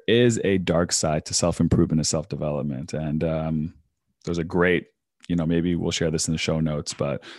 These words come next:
there's a great, uh, you know, YouTube video that kinda, kinda outlines it a little bit. But, um,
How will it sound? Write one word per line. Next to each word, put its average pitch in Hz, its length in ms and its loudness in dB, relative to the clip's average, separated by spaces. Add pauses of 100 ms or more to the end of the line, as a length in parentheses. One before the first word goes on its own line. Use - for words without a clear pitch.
(100)
there's 98 160 -10
a 87 40 -2
great, 82 400 0 (160)
uh, 76 380 -6
you 76 120 -8
know, 80 120 -6
YouTube 80 420 -6
video 73 260 -4
that 76 120 -8
kinda, 71 320 -8
kinda 82 240 -6
outlines 76 440 -4
it 71 80 -6
a 69 40 -6
little 73 260 -4
bit. 67 300 -4
But, 73 240 -2 (360)
um, 71 340 -8